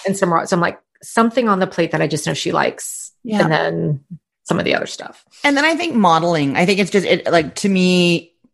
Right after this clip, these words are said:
Speaker 2: you know, they're seeing me eat international foods. They're seeing us enjoy them. The ingredients are familiar.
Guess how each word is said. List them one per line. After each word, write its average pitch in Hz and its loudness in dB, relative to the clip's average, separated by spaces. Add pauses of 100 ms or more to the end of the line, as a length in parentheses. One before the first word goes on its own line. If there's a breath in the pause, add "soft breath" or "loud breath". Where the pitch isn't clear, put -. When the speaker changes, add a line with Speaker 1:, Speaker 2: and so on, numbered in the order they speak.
(100)
Speaker 2:
you 180 0
know, 147 4
they're 160 4
seeing 170 2
me 160 0
eat 151 0
international 147 0
foods. 143 -4
They're 139 -4
seeing 156 0
us 147 0
enjoy 147 2
them. 143 0
The 156 0
ingredients 165 2
are 160 2
familiar. 156 0